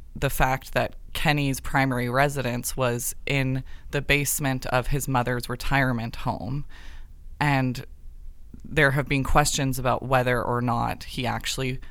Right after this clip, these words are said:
was a primary residence in Calgary when he was claiming it as such. All week, Keith and I have been talking about,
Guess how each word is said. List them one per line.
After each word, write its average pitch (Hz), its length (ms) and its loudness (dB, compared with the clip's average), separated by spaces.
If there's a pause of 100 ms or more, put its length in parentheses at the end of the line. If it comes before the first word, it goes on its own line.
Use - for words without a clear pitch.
(120)
was 185 300 4
a 156 60 0
primary 123 460 0
residence 117 480 -4
in 120 80 -4
Calgary 117 540 0
when 123 400 2
he 123 120 -4
was 120 180 -4
claiming 120 420 0
it 113 180 -2
as 117 220 -2
such. - 580 0 (480)
All 175 240 6
week, 156 280 0
Keith - 360 -2
and 131 100 0
I 120 100 0
have 135 160 -4
been 123 140 -2
talking 131 420 -2
about, 117 340 0